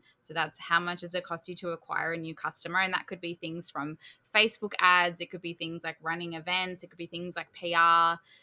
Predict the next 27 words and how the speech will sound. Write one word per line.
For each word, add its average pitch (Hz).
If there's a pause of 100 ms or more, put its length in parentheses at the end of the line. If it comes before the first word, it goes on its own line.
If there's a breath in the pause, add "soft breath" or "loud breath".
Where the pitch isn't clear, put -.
(100)
If 180
you 196
look 190
at 190
all 202
the 196
ways 180
or 170
things 190
that 185
you 180
do 170
to -
try 165
and 165
attract -
customers, 170
what 190
does 208
that 196
add 170
up 175
to 170 (100)
per 165
customer? 175
You 175
know, 170